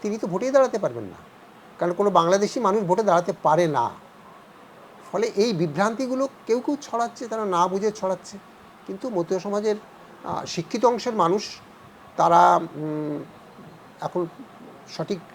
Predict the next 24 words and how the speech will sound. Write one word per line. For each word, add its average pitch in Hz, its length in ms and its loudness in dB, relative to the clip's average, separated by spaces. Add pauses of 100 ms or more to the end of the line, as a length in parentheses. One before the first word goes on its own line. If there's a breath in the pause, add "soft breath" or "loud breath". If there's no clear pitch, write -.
(260)
দৃষ্টিভঙ্গি 170 520 0
নিয়ে 165 200 4
প্রচার 156 280 0
করছেন, 175 380 -6 (1300)
অনেকে 139 280 0
বুঝতে 160 300 4
পেরেছেন। 226 400 0 (640)
হ্যাঁ, 139 480 2
প্রথম 170 280 -4
দিকে 214 640 2
কোনো 180 180 4
নেতা 175 300 6
বলেছেন 175 580 4 (960)
বা 156 380 6 (140)
কোনো 175 160 -2
দলের, 165 340 4 (180)
উম, 151 220 -6 (260)
ইয়ে 156 120 0
থেকে 165 220 -2
বলা 156 300 8
হয়েছে, 160 380 4 (380)
"আনন্দ 185 340 6
করো, 170 280 8
তোমাদের, 160 320 2